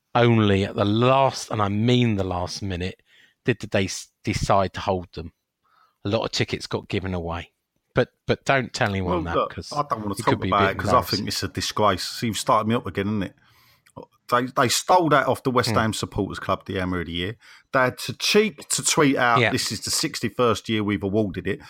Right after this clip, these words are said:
Speaker 2: when they didn't award it for the first fifty odd
Speaker 1: Yeah.
Speaker 2: years. And then, you know,
Speaker 1: Yeah.
Speaker 2: if you wanna
Speaker 1: I
Speaker 2: pay
Speaker 1: agree.
Speaker 2: three hundred and thirty quid, you would let you have a player sit at your table.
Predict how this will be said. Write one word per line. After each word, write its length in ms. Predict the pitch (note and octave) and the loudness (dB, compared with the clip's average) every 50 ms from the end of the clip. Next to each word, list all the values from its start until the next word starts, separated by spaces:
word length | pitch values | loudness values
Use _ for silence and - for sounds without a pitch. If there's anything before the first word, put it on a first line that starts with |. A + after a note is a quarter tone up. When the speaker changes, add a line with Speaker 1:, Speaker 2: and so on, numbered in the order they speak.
| - _ | -10 _
Speaker 2:
when 140 | - C3+ A#2+ | 0 2 2
they 180 | C3 D#3+ F3 C#3+ | 4 4 2 2
didn't 240 | C#3+ C#3 A2 A2+ A#2 | 0 0 2 2 4
award 400 | G#2+ G2+ C3+ F3+ F#3 D3+ G2+ A2 | 4 6 6 6 6 4 2 0
it 180 | G2+ - _ | -2 -4 _
for 80 | - - | -8 -8
the 60 | - | -4
first 360 | - - A#2+ A#2+ A#2+ - - | 2 4 6 6 6 4 2
fifty 300 | - F#2 - - - F2 | -2 -4 -4 -4 -6 -4
odd 120 | D#2+ D#2 - - | -2 -2 -2 -4
Speaker 1:
Yeah. 60 | G#2+ | -4
Speaker 2:
years. 220 | - - - - - _ _ _ _ _ _ _ _ _ _ _ _ _ _ _ _ _ _ _ _ _ _ _ _ _ _ _ _ _ - | -6 -10 -12 -16 -20 _ _ _ _ _ _ _ _ _ _ _ _ _ _ _ _ _ _ _ _ _ _ _ _ _ _ _ _ _ -8
And 100 | A2+ A2 | -4 -2
then, 140 | A2+ G#2+ A2+ B2+ - _ _ _ _ | -2 -2 -2 -4 -6 _ _ _ _
you 60 | - - | -4 -4
know, 100 | A#2+ C3+ | -2 0
Speaker 1:
Yeah. 200 | A#2+ G#2+ G2 F2+ | 0 0 2 2
Speaker 2:
if 160 | - C#3+ C#3+ D3 | 0 0 0 0
you 100 | D#3 C#3+ | 0 4
wanna 180 | E3 F3 D#3 | 4 4 4
Speaker 1:
I 40 | - - D3+ | 4 4 4
Speaker 2:
pay 40 | D#3 C#3+ | 4 6
Speaker 1:
agree. 120 | E3 E3 | 4 4
Speaker 2:
three 180 | D#3+ D#3 C#3 C3 | 4 4 4 4
hundred 240 | B2 B2 A2 G#2 | 4 2 0 0
and 100 | A2+ A2 | -2 -2
thirty 360 | - - C#3 A#2+ A2+ - A2 - | 0 2 4 4 4 2 0 -2
quid, 320 | - - A2 G2 F#2 G2+ | -2 -2 -2 -2 -2 -4
you 60 | A#2 A2 | -4 -4
would 180 | A#2 A2+ G#2+ | -2 -2 0
let 160 | A#2+ B2 A#2+ | -2 -2 -2
you 140 | G#2+ A2 A2+ | -2 0 0
have 120 | A2+ G#2 F2+ | 0 0 0
a 60 | G2+ | -2
player 300 | - - B2+ G#2+ F2 D#2+ | -2 2 2 2 2 2
sit 240 | - - B2+ B2+ - | 0 -2 -4 -4 -4
at 40 | |
your 140 | A2 A2 G#2+ G#2+ | -4 -6 -6 -4
table. 440 | - - B2 A#2 G#2+ F#2 E2+ E2 | -2 0 0 0 0 -2 -4 -8